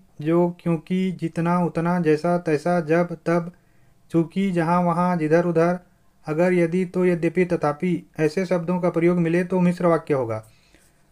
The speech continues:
अब इसमें पहला में देखिए कि आप कह सकते थे कि, यहाँ पे कि का उपयोग हुआ है, यह गलती आपने नहीं की है।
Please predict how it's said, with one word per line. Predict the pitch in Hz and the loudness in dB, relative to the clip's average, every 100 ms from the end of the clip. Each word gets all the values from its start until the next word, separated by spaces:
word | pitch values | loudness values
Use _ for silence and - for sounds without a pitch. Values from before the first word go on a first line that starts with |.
| _ | _
अब | 160 | -4
इसमें | 170 180 175 | -2 0 2
पहला | 175 190 | 2 2
में | 202 | 0
देखिए | 190 180 202 | -2 0 -2
कि | 202 202 | 0 0
आप | 170 175 | 2 0
कह | - 202 | 0 -2
सकते | 190 180 - 196 185 | 0 -2 -2 -4 -4
थे | - 185 | -2 -2
कि, | 180 185 175 127 _ _ - | -2 -2 -2 -2 _ _ -6
यहाँ | 160 | -4
पे | 160 | -4
कि | 190 | -2
का | 185 180 | 0 0
उपयोग | - 180 | 2 0
हुआ | 175 180 175 | 2 2 2
है, | 185 - _ _ _ _ - | 0 -6 _ _ _ _ -6
यह | 180 196 | 0 0
गलती | 185 185 175 196 | 2 0 0 0
आपने | 170 175 180 | 0 0 0
नहीं | 165 170 | 0 0
की | 170 151 | -2 -4
है। | 127 | -4